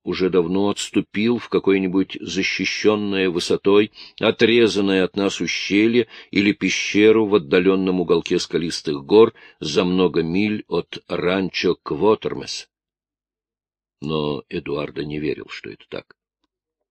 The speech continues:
Иногда, прогуливаясь вблизи леса, изучая тени под деревьями, ожидая чего-нибудь необычного, он чувствовал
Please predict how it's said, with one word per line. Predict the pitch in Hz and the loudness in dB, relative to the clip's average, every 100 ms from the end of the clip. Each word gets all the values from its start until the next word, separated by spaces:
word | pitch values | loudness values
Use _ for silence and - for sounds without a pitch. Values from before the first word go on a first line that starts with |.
| _ _ _ _ _ _ | _ _ _ _ _ _
Иногда, | 95 95 90 120 107 _ _ _ | -2 0 2 0 -2 _ _ _
прогуливаясь | - 98 98 107 98 95 - - | -2 0 2 4 4 4 0 -8
вблизи | 90 76 92 90 92 | -8 -4 -2 0 0
леса, | 82 104 98 - - _ - - | 2 4 2 0 -8 _ -20 -10
изучая | - 98 113 - 117 113 107 | -2 0 2 4 4 6 4
тени | - 120 120 110 | 0 2 2 2
под | 95 87 76 | 0 -4 -2
деревьями, | 87 87 127 104 67 - - - | -2 2 0 -2 -8 -10 -18 -6
ожидая | - 107 120 151 156 127 | -2 2 4 4 4 4
чего-нибудь | 101 - 104 95 92 - | 0 0 0 0 -2 -2
необычного, | 90 85 92 170 - 80 64 - _ _ | -2 -2 -2 -4 -4 -4 -4 -6 _ _
он | - 110 101 | -4 -2 -2
чувствовал | - 151 - - 120 127 123 120 | -4 -6 -6 -8 -4 -2 -2 -6